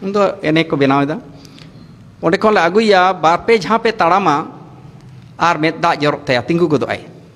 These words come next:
ᱥᱟᱵᱮ ᱦᱩᱭᱩᱜ ᱠᱟᱱᱟ। ᱟᱨᱚ ᱱᱟᱥᱮᱱᱟᱜ ᱟᱹᱜᱩᱭ, ᱛᱟᱲᱟᱢᱟᱭ, ᱟᱨᱦᱚᱸ ᱢᱮᱫ ᱫᱟᱜ ᱡᱚᱨᱚᱜ ᱛᱟᱭᱟ, ᱟᱨᱦᱚᱸᱭ ᱡᱚᱫᱚᱜᱼᱟ,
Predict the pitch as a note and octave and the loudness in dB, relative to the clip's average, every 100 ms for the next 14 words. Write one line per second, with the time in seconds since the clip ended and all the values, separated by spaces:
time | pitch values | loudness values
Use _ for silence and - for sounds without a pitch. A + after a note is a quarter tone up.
0 | - - - _ _ _ _ _ _ - | -20 -20 -20 _ _ _ _ _ _ -20
1 | - _ - - - _ - - - E3 | -20 _ -20 -20 -20 _ -20 -12 -6 0
2 | E3 C#3+ C#3+ A#2 - - - - - - | 0 0 -4 -8 -8 -20 -20 -20 -20 -20
3 | _ _ - - F#3 A3+ A#3 A3+ A#3 G3+ | _ _ -12 -2 2 2 0 -2 -2 -2
4 | F#3+ G3 A3 G#3+ F#3 G3+ G#3 D#3+ E3 - | -4 -2 -4 0 0 0 0 0 -2 -12
5 | - D#3 D#3+ F3+ D#3+ D#3+ C#3+ C3+ - A#2 | -6 -2 0 0 0 0 0 -2 -2 -6
6 | A#2 - C#3+ D3 C3 B2 A2+ G2+ | -6 -4 0 0 0 -2 -2 -8